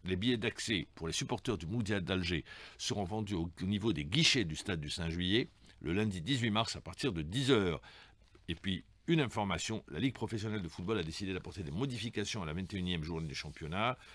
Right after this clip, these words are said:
de Ligue un. Le match J S Saoura Mouloudia d'Alger, prévu le dimanche vingt-quatre, se déroulera le lundi vingt-cinq, ainsi que Paradou Ben Aïknoun qui se jouera le lundi vingt-cinq au lieu du dimanche vingt-quatre.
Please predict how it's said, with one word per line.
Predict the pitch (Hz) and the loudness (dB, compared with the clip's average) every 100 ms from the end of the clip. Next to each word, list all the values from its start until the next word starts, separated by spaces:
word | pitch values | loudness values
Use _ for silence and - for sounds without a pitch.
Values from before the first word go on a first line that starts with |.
| - - | -16 -6
de | |
Ligue | 87 95 113 | -2 4 6
un. | 135 - - | 6 4 -4
Le | 85 | 0
match | 113 120 | 2 2
J | 101 123 | 2 -2
S | - | 0
Saoura | 117 104 | 0 2
Mouloudia | 92 110 98 104 | 2 0 2 0
d'Alger, | 85 98 85 85 - - - - | 2 -2 0 -2 -2 -14 -20 -16
prévu | - - 117 107 117 113 - | -6 0 2 2 2 -2 -4
le | 78 80 | -6 0
dimanche | 123 123 107 | 0 0 0
vingt-quatre, | 107 101 - 92 | 0 0 -2 -2
se | - | -4
déroulera | 71 92 101 95 95 - - | -4 -2 0 0 0 -2 -10
le | - 76 78 | -8 -4 0
lundi | 113 135 120 | 2 2 0
vingt-cinq, | 107 95 - 107 113 - | 0 -2 -2 -4 -4 -6
ainsi | - 95 - 101 | -4 -4 -2 -4
que | - 85 69 - - _ | -2 -2 -2 -6 -20 _
Paradou | 143 117 85 107 - - - | 4 6 4 0 -4 -12 -12
Ben | 80 156 | 0 2
Aïknoun | 127 104 101 110 | 2 -2 -4 -6
qui | - - | -8 -8
se | 95 | -6
jouera | 82 65 82 - - | -6 -2 -4 -4 -10
le | 64 | -6
lundi | 80 95 80 | -4 -2 -4
vingt-cinq | 65 - 98 104 - - | -8 -10 -8 -8 -8 -6
au | 76 | -2
lieu | 82 123 - - 71 | 2 2 0 -6 -10
du | 78 | -8
dimanche | 82 98 151 170 - - - _ - | -4 0 2 2 -2 -10 -20 _ -18
vingt-quatre. | 92 120 175 - - - | -6 -2 -2 -6 -14 -20